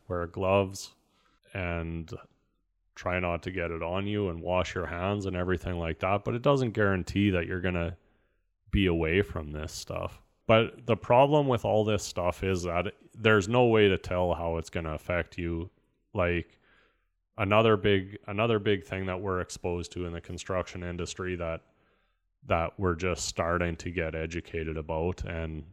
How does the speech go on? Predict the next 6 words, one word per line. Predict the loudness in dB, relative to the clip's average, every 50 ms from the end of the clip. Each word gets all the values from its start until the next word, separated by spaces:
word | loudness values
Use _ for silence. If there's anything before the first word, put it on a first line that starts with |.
| -10 _
be | -4 -4 -2
protected | 0 0 0 0 -2 -2 0 0 0 0 -2 -4 -4
ag-, | -4 -6 -8 _ _ _ _ _ _ -20 -20 _ _ _ _ -4
about | -2 -2 -2 -2 -4 -4 -2 0 -2 -2 -2 -2 0
is | 0 2 2 0 -2 -4 -8 -6
asbestos. | -6 -6 -6 -6 -6 -4 -2 0 0 -2 -4 -6 -10 -10 -10 -12 -14 -18